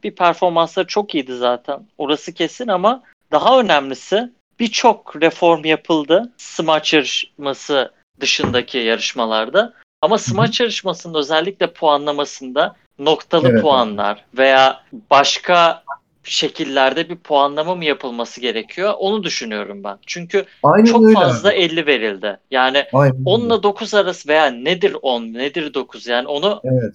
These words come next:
Speaker 1: ayrıştırmak çok zorlaştı.
Speaker 2: Şimdi abi bu çok doğru bir nokta. Mesela şimdi bakıyorsun, e, Derrick Jones Junior'ın bu işte demin anlattığım, e, final turundaki ikinci smacı. Yani adam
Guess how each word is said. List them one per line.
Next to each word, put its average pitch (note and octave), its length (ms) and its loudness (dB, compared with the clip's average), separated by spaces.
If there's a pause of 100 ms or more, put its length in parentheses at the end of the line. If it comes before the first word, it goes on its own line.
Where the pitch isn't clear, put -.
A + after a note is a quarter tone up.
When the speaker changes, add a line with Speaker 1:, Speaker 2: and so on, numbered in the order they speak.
Speaker 1:
ayrıştırmak D#3+ 720 0
çok F#3+ 200 0
zorlaştı. G#2+ 640 -2
Speaker 2:
Şimdi C#3+ 380 0
abi C#3 280 4
bu C#3+ 260 2
çok E3+ 280 0
doğru D#3 280 6
bir A3+ 80 8
nokta. F3+ 460 4 (220)
Mesela B2+ 480 4
şimdi B2 300 0
bakıyorsun, F3 680 2 (300)
e, C3 60 6 (420)
Derrick D3 260 4
Jones E3+ 300 4
Junior'ın D#3+ 360 4
bu D3 100 6
işte C#3 200 0
demin D3 180 6
anlattığım, C#3+ 640 4 (160)
e, A2+ 200 6
final C3+ 320 4
turundaki C#3+ 420 2
ikinci C#3+ 280 0
smacı. G#2+ 320 0
Yani G#2 180 -2
adam C#3+ 340 4